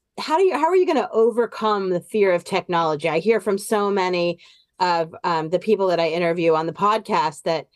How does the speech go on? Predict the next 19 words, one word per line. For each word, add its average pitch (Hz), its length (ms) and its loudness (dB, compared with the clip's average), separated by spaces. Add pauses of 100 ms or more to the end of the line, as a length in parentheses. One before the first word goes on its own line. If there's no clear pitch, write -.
(280)
"Oh, 277 400 2
older 262 300 2
people 247 400 -2
just 185 320 -2
don't 247 320 0
want 240 280 -2
technology." 214 800 -2
And, 160 180 -6
and 175 260 -4 (260)
we 269 300 2
find 254 380 0
that 202 120 2
again 254 300 0
and 269 140 -2
again. 208 500 -2 (100)
And, 190 360 -4
and 196 180 -2
even 240 300 2
I, 214 480 0